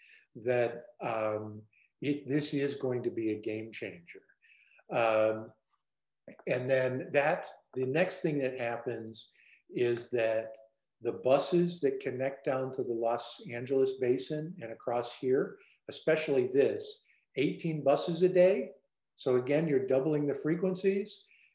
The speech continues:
And if they make a small tweak to their laws, it actually then becomes possible to take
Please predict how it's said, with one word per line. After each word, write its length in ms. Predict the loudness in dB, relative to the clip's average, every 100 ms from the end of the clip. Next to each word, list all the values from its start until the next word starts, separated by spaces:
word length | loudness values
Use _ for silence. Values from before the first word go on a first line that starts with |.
| -4
And 240 | -2 2
if 80 | 2
they 140 | 4 4
make 200 | 4 2
a 80 |
small 420 | 0 0 2 2 2
tweak 280 | -2 -2
to 100 | 0
their 360 | 0 2 0 -2 -10 _ _
laws, 840 | 0 4 6 4 0 -8 -12 -16 _ _ _ _
it 140 | -6 -4
actually 500 | -2 -2 -2 0 0
then 320 | 4 4 4
becomes 380 | 2 0 -4 -6 -6
possible 460 | -4 -4 -2 -2
to 80 | -2
take 300 | -4 -2 -2